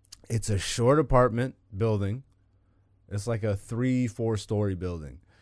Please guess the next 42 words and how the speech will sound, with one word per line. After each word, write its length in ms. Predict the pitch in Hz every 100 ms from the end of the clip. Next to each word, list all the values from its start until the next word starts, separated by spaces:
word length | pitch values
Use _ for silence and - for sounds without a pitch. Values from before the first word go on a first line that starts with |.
| _ -
And 180 | 92 104
there's, 160 | 104
like, 160 | 98 95
four 320 | - 113 117
to 100 | 110
five 400 | 98 98 98 95
units 320 | 92 92 87
per 220 | - 98 87
floor. 460 | - 87 82 73 - _ -
That's 220 | 98 110
not 220 | 107 110
a 40 |
lot 220 | 107 104 104
of 80 |
people 260 | 107 110 98
to 80 | 90
deal 260 | 85 110
with. 300 | 110 113 107 _ _ _ _ -
That's 140 | 98 92
a 40 |
lot 140 | 113
of 120 | 104 98
no-, 140 | 90 -
that's 300 | 101 107 117
not 300 | 117 127 -
a 80 | 123
lot 240 | 120 117
of 80 | 104
noise. 560 | 95 104 120 127 127 - - - -
That's 180 | 104
not 260 | 131 139 147
a 60 | 139
lot 260 | 135 139
of 100 | 127
eyes 460 | 127 147 143 123 101
prying. 840 | - 131 143 147 131 104 85 71 - _ - _ _ -
So 160 | -
you 100 | 131
could 140 | 123 127
just 280 | 135 - -
fucking 840 | 143 - 135 135 123 107 98 98
do 580 | 120 143 160 151 123